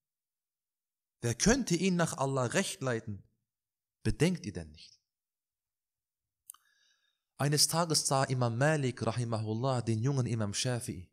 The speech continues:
rahimahullah. Und die großen Menschen sehen mit dem Licht Allahs. Sie haben eine Basira.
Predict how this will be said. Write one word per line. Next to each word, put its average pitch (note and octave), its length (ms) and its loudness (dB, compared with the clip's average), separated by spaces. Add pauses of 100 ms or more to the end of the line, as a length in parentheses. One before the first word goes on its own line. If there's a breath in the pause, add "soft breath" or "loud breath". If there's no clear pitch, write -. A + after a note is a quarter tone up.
(360)
rahimahullah. F#2 580 -6 (1200)
Und A#2+ 180 -4
die A#2 80 0
großen C3+ 500 2
Menschen C3 560 -2
sehen C#3+ 340 4
mit C3 220 0
dem G#2+ 140 2
Licht - 260 0
Allahs. G2+ 560 -2
Sie G#2+ 140 0
haben B2+ 160 -2
eine G#2 240 -2
Basira. G2+ 600 -2